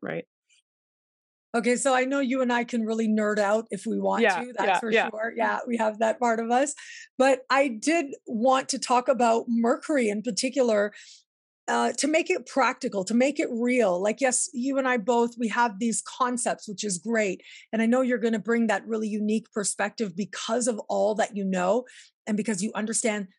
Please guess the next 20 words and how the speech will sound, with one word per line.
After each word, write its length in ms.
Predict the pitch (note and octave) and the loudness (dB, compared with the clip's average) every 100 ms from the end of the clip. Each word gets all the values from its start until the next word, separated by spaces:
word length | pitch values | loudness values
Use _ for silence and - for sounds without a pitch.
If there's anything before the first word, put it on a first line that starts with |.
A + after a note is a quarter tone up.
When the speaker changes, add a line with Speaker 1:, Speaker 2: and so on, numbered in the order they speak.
| - | -4
Speaker 2:
the 100 | G#3+ | -2
roots 320 | G#3 A3 - | 0 0 -2
of 140 | A3+ | -6
things 300 | - G#3+ G#3+ | -2 -2 0
and 160 | G3+ G3 | -2 0
where 320 | F#3+ G#3+ G#3+ | 0 0 0
your 200 | G#3+ G3+ | -2 0
ideas 360 | F#3+ F#3 G3 G3+ | 0 -2 -2 -2
are 100 | G3 | -2
actually 400 | F#3+ F#3 G#3 F#3 | -4 -6 -6 -6
coming 360 | F#3 G#3+ A3 A3+ | -6 -2 0 0
from 260 | A3+ A3 | -2 -2
in 80 | G#3 | -2
a 80 | F3+ | -4
very 280 | F#3+ F#3+ F#3+ | -2 -2 -4
clear 420 | - - G#3 G3 | -8 -4 -2 -2
way, 460 | F#3 F#3 F#3+ C4 C#4 - - - - | 0 0 2 0 -2 -14 -20 -20 -6
honoring 560 | G3+ G#3+ A#3+ B3 B3+ A#3+ _ _ G#3 | -2 0 2 2 0 -6 _ _ -2
our 600 | A3 A3+ A3+ A3 G#3+ G#3+ | 0 2 2 2 2 -2
current 540 | - - A#3+ B3+ C4+ | -6 -2 2 2 0